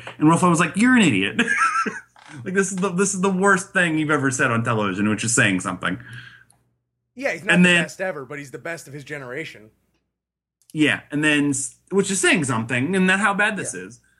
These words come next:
Speaker 1: Um, and then, yeah, uh, I don't know who, I think it was, uh, no, Freddie Roman's dead. No, Freddie Roman's the guy from the Flyers. Who? Teddy Atlas.
Speaker 2: Okay, I was gonna say Freddie Roach,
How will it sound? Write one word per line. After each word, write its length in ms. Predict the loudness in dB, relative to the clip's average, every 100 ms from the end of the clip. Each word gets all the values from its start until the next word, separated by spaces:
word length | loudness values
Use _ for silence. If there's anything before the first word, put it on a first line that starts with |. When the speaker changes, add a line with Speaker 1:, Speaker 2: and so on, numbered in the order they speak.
| _ _ _ -6
Speaker 1:
Um, 600 | -4 -2 0 -2 -4 -8 _ -6
and 160 | 0 2
then, 140 | 2
yeah, 260 | 2 0 -2
uh, 360 | 0 2 0 2
I 80 |
don't 120 | 2 4
know 100 | 4
who, 140 | 4
I 100 | 2
think 160 | 0 0
it 60 |
was, 420 | 2 0 -2 -12 -4
uh, 420 | 0 2 0 -2 -8 _ _ _ _ -2
no, 140 | -2
Freddie 240 | 0 -2
Roman's 360 | 2 4 4 2
dead. 240 | 0 0
No, 120 | 0 2
Freddie 180 | 4
Roman's 240 | 4 6 6
the 60 |
guy 80 | 4
from 120 | 2
the 60 | 0
Flyers. 380 | 2 4 4 0 -10 -18
Who? 160 | -20 _ -20 -6
Teddy 260 | -4 -2
Atlas. 540 | -2 -2 -8 -14 -12 -8
Speaker 2:
Okay, 280 | -8 -8 -12
I 160 | -12
was 100 | -8
gonna 160 | -8 -8
say 60 | -8
Freddie 280 | -8 -8 -8
Roach, 640 | -8 -8 -10 -12 -18 -18